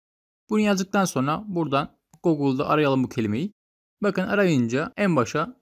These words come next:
insta video save nokta com geldi. Bu siteye giriş yapın. Bu siteye giriş yaptıktan sonra sitenin en üstünde kopyaladığınız linki yapıştırabileceğiniz bir alan var.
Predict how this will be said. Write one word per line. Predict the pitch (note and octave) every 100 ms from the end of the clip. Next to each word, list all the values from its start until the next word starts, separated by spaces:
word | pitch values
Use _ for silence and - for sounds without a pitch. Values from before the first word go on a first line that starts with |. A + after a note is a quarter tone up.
| -
insta | F3 F3 - E3 D#3+
video | D#3+ D#3+
save | D#3+ F3+
nokta | E3+ C3+ E3
com | E3+ D#3
geldi. | A#2+ G2+ B2+ A3+ _ _ _ _ -
Bu | F#3+
siteye | G#3 - G3
giriş | E3+ F#3 F3
yapın. | C#3 F3+ A3 - _ _ _ _ _ _ -
Bu | A#3
siteye | - G#3+
giriş | F#3 G3+ G3
yaptıktan | G3+ - A3 G3+
sonra | - C3 D3 -
sitenin | - - F#3 F#3
en | G3+
üstünde | E3+ - A#2+ C#3 E3+ _
kopyaladığınız | - F3+ F3+ E3+ D3+ D3 D3
linki | E3 -
yapıştırabileceğiniz | E3+ E3+ - E3 C3+ B2 D#3+ D3+
bir |
alan | D#3 D#3 A2+
var. | E3+